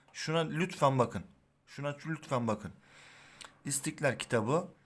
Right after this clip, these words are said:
yirmi lira yirmi sekiz kuruş. Aynı kitap. Bakın, giriyorum içine. Aynı kitap. Bakın. Zaten sonuncuyu da ben almışım herhalde. Aynen.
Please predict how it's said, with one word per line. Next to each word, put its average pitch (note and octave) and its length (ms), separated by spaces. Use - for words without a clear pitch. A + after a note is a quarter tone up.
yirmi D#3+ 460
lira F#3 360
yirmi C#3+ 340
sekiz D#3+ 300
kuruş. - 380
Aynı F#3+ 380
kitap. - 300
Bakın, C#3+ 300
giriyorum D3+ 400
içine. B2+ 340
Aynı E3 300
kitap. - 260
Bakın. C#3 320
Zaten C3 360
sonuncuyu C#3 520
da C3+ 120
ben C#3 80
almışım A2 400
herhalde. G#2 480
Aynen. A#2+ 460